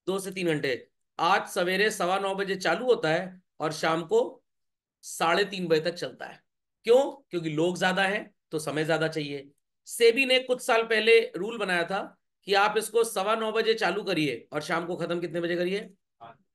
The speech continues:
पांच बजे। सर इतना देर तक चलेगा स्टॉक मार्केट तो और बिजनेस होगा, तो सेबी यही चाहता है। हो सकता है दस साल बाद हमारा स्टॉक मार्केट रेलवेज की तरह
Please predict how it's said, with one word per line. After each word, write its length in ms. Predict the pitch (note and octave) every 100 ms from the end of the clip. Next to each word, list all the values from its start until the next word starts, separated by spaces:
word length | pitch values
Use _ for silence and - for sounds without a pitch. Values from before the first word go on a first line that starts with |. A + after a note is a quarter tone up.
| _ _ -
पांच 240 | F3 E3+
बजे। 280 | C#3 B2 B2
सर 220 | - A3
इतना 520 | F#3 G#3 A#3 A3 - D3
देर 200 | F3 G#3+
तक 100 | A#3+
चलेगा 300 | A3+ A3+ A3+
स्टॉक 260 | A3+ A3+ A3
मार्केट 280 | A3 G#3 A#3
तो 60 |
और 140 | G#3 A3+
बिजनेस 300 | B3 B3+ A#3
होगा, 400 | A3+ G3 F#3 - _
तो 60 | -
सेबी 280 | F3+ F3+ F3+
यही 120 | F3
चाहता 300 | F#3 F#3+ G3+
है। 200 | A3 - _ _ -
हो 80 | G#3+
सकता 300 | A3+ A3 G#3+
है 100 | F#3+
दस 200 | F#3 F#3
साल 180 | G3 F3+
बाद 360 | E3+ C#3 - _ -
हमारा 220 | D#3+ E3+
स्टॉक 300 | E3+ F3 E3+
मार्केट 440 | E3+ D#3+ G3+ G#3+ -
रेलवेज 420 | C3+ D#3 D#3+ E3
की 80 | E3+
तरह 320 | E3 F#3+ D#3+